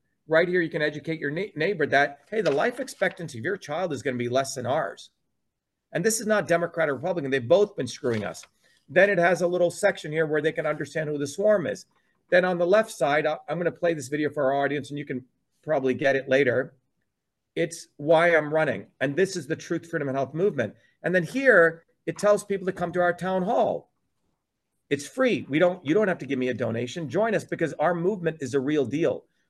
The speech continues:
We want to teach you how to improve healthcare, how to improve the economy, how to improve governance.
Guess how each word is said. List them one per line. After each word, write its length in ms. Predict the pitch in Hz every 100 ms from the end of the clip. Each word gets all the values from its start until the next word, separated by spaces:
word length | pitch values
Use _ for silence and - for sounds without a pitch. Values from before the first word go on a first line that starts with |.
| _
We 160 | 156
want 200 | 185 180 170
to 180 | 165
teach 260 | - 208 -
you 200 | 131 95 _ _ _
how 220 | - 185 185
to 80 |
improve 340 | 170 139 156 127
healthcare, 520 | 131 123 - 110 101
how 200 | 127 190
to 60 | 185
improve 320 | 147 165 139
the 60 |
economy, 500 | 127 139 143 120 104 - _
how 180 | - 196
to 80 | 196
improve 300 | 160 160 131
governance. 360 | 147 123 113